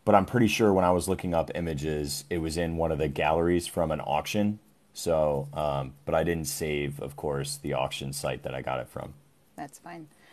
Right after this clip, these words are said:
Speaker 2: So you have that, and then I have this one. This is a black and white one by Bruce Bushman, actually, which is a little bit more moody. And I love, I love the hippos in the front.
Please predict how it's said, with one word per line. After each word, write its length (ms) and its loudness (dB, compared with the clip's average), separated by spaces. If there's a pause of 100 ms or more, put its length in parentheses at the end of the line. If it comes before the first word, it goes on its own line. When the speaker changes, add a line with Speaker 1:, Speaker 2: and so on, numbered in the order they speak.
(160)
Speaker 2:
So 380 2
you 180 -2
have 120 -4
that, 220 6
and 140 -6
then 140 -4
I 160 -2
have 280 -8
this 240 -8
one. 420 -6 (100)
This 200 -6
is 120 -6
a 80 -6
black 260 -8
and 100 -8
white 220 -2
one 200 -6
by 260 -4 (240)
Bruce 320 0
Bushman, 680 -4 (120)
actually, 600 -8 (240)
which 200 -6
is 120 -2
a 60 2
little 220 2
bit 160 -2
more 200 -4
moody. 560 -2 (320)
And 100 -6
I 40 -2
love, 180 0
I 40 -2
love 140 -2
the 80 -2
hippos 560 -4
in 80 -8
the 80 -10
front. 420 -10